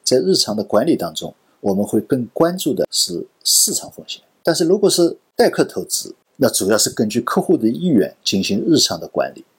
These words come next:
最多提醒提醒客户。如果是代客理财产品的配置，那就要根据这只债券在这个产品资产组合当中的作用来进行管理。这有市场上还有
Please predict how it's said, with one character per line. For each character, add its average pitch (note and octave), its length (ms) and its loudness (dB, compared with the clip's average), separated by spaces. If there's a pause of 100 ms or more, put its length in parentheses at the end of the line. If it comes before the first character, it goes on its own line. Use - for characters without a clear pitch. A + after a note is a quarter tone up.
(160)
最 B2+ 200 2
多 A#2+ 160 4
提 - 320 0
醒 B2 180 0
提 F2+ 160 -6
醒 - 160 -8
客 - 180 -8
户。 - 140 -20 (160)
如 G3+ 100 0
果 G3+ 140 4
是 E3+ 160 2 (160)
代 G3 160 4
客 E3 160 0
理 G#2 240 0
财 D3+ 220 0
产 C3 260 -2
品 G#2+ 140 -4
的 F2 100 -4
配 F3+ 260 2
置， - 400 -4
那 B2 140 4
就 A2 140 0
要 G2+ 100 2
根 F#2+ 220 -2
据 F#2+ 120 -4
这 G#2 140 0
只 - 240 -2 (220)
债 A#2 240 2
券 F#2+ 240 -2
在 B2 160 2
这 - 160 0
个 B2 120 2
产 A#2 380 -2
品 E2 260 -6 (160)
资 F3 220 0
产 G#2 240 -2
组 F#2 180 -4
合 A2 160 -2
当 G#2 220 0
中 G2+ 160 -2
的 F#2+ 80 -2
作 - 260 0
用 F2+ 160 -2 (120)
来 - 120 -2
进 - 140 -2
行 - 120 -8
管 - 200 -4
理。 - 40 -20 (220)
这 E3+ 180 4
有 G#2 120 6
市 B2 220 0
场 F2+ 180 -4
上 F#2+ 240 -4
还 G2+ 120 0
有 F#2+ 180 4